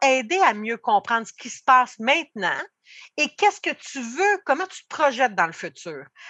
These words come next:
Alors, je pense que c'est la meilleure manière de montrer la différence entre une approche thérapeutique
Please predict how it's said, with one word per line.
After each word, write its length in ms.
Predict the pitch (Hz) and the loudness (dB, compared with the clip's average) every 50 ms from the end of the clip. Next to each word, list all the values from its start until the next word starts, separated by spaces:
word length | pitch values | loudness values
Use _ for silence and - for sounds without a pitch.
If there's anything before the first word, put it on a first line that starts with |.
| - - | -4 2
Alors, 200 | - 214 240 247 | 4 6 6 6
je 80 | 240 - | 4 4
pense 200 | - 381 381 - | 2 2 2 0
que 80 | - | -2
c'est 60 | - 247 | 0 2
la 120 | 233 220 | 2 4
meilleure 280 | 226 233 254 302 311 285 | 6 6 6 6 6 4
manière 600 | 262 233 214 202 196 202 214 220 254 285 294 226 | 0 0 0 0 0 0 2 4 4 4 2 0
de 100 | 208 196 | -2 -2
montrer 340 | 190 196 185 185 - 269 | -2 -2 -2 -2 -2 0
la 120 | 247 220 185 | 2 2 2
différence 640 | 156 160 - - - 190 180 196 226 269 254 - | 0 -6 -12 -6 -2 0 4 4 4 2 2 -2
entre 160 | 226 190 - - | -6 -6 -6 -6
une 80 | 202 | -6
approche 300 | 180 - - 233 233 - | -6 -4 -4 -6 -6 -6
thérapeutique 760 | - 226 190 190 190 - - 185 165 _ - - 254 269 - | -4 -2 0 0 0 0 -2 -10 -10 _ -10 -8 -8 -8 -8